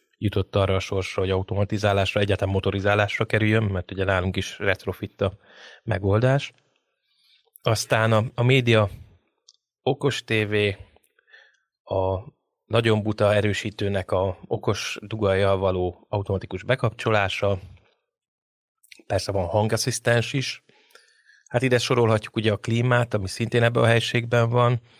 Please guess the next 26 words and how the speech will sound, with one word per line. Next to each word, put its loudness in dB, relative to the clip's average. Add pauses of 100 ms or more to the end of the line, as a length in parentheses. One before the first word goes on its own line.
(400)
ami -2 (220)
be -4
van 0
kötve -4
elvileg -2
az -4
okos -6
otthonban, -6
és -8 (460)
még -6
olyan 2
nagyon 2
sok -6
automatizálást -2
nem -4
raktam -4
rá, -4
megmondom -6
őszintén, -8
tehát -6
nem 0
kötöttem -4
hőmérséklethez, 0
mert -4
ezt -6
inkább -6